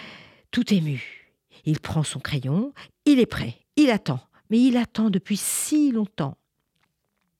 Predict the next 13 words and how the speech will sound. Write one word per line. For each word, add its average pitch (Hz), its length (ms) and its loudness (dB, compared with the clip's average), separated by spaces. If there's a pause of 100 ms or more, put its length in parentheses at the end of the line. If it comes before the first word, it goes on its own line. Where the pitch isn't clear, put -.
(420)
Maintenant, 190 720 2 (180)
écrivez 208 580 2
la 175 180 2
lettre 214 500 2 (340)
A. 214 500 2 (420)
A. 220 540 2 (540)
Très 415 400 2
bien, 359 800 4
mais 190 80 2
c'est - 240 -4
très, - 440 -2
très 143 200 -4
bien. 226 640 2